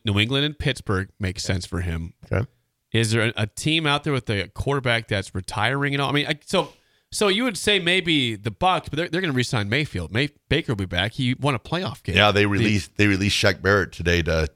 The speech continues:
Speaker 3: free up contract money
Speaker 1: Okay,
Speaker 3: for
Speaker 1: so,
Speaker 3: him
Speaker 1: so
Speaker 3: and
Speaker 1: Baker
Speaker 3: Evans.
Speaker 1: will be back in, in Tampa.
Speaker 2: Where are the Raiders at?
Speaker 1: Raiders, they're out, they're a chance for sure.
Speaker 2: Jimmy G is a failure.
Speaker 1: I don't, I, <laughs> well, he hasn't been healthy,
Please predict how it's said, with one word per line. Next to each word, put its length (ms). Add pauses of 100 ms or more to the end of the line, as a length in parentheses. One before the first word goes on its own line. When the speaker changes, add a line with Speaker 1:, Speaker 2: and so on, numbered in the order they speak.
Speaker 3:
free 160
up 200
contract 400
money 160
Speaker 1:
Okay, 60
Speaker 3:
for 40
Speaker 1:
so, 160
Speaker 3:
him 140
Speaker 1:
so 80
Speaker 3:
and 100
Speaker 1:
Baker 160
Speaker 3:
Evans. 60
Speaker 1:
will 180
be 80
back 320
in, 200
in 120
Tampa. 540 (540)
Speaker 2:
Where 120
are 40
the 80
Raiders 380
at? 220 (260)
Speaker 1:
Raiders, 380 (840)
they're 200
out, 220
they're 140
a 60
chance 320
for 100
sure. 260
Speaker 2:
Jimmy 340
G 420
is 400
a 80
failure. 500
Speaker 1:
I 80
don't, 140
I, 120 (420)
<laughs> 360
well, 120
he 220
hasn't 220
been 120
healthy, 480